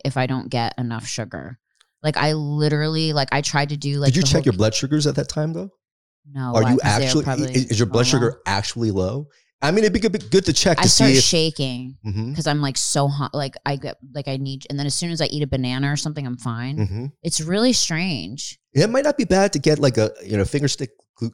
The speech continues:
Speaker 2: glucose. And if you get that way, let's just see if it's the sugar that's making you, um, you know,
Speaker 1: Shake.
Speaker 2: start to shake.
Speaker 1: 'Cause
Speaker 2: Yeah.
Speaker 1: there's too much sugar that my body just wants the sugar.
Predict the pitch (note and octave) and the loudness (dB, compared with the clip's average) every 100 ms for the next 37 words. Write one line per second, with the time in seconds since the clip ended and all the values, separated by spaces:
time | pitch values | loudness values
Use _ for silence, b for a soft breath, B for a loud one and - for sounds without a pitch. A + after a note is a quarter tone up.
0 | G#2 A2+ C#3 C#3 D3+ - G2+ F#2+ G2+ B2 | -4 0 0 0 -2 0 -2 -4 0 0
1 | B2 G#2+ A2 G#2 B B B B A2+ D3+ | 0 0 -2 -2 B B B B -2 2
2 | E3+ - - C#3 A2 F2 G2+ - F#2+ - | 2 2 2 2 0 -2 -4 -4 -2 0
3 | A2+ A#2 F2+ F2 F2+ E2 - E2 D2+ C#2+ | 0 0 0 0 0 -4 -4 -4 -4 -6
4 | D2 _ _ _ _ D#2 D#2 D2+ D2 D2+ | -10 _ _ _ _ -6 -4 -4 -8 -12
5 | - G#2 F2+ D#3 G#2 F2 - - D#2 C#2 | -14 -8 -2 0 0 -2 -4 -2 -2 -2
6 | E3+ D#3+ D#3 - D#3+ C#3 - D3 A#2 G2+ | -2 0 0 -2 -2 -2 -2 -6 -6 -8
7 | B2+ C#3 C#3+ C3 C3 B2+ B2+ B2 B2+ A#2+ | -4 -2 0 0 -2 -4 -8 -6 -8 -8
8 | - - B2 D#2+ D2+ | -8 -8 -10 -12 -20